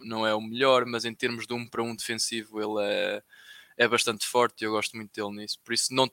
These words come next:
não me preocupa ele estar fora, o Zinchenko, desde que o Tierney esteja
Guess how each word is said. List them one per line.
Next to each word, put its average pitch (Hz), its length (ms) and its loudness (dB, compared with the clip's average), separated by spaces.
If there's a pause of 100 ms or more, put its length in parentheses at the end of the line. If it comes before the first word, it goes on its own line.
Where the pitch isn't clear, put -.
não 135 200 2
me 135 80 -2
preocupa 127 800 6 (560)
ele 127 100 6
estar 120 260 10
fora, 120 460 6
o 107 120 -6
Zinchenko, 120 600 -2
desde - 340 4
que - 140 -8
o 113 320 -4
Tierney 113 340 -2
esteja 117 600 -2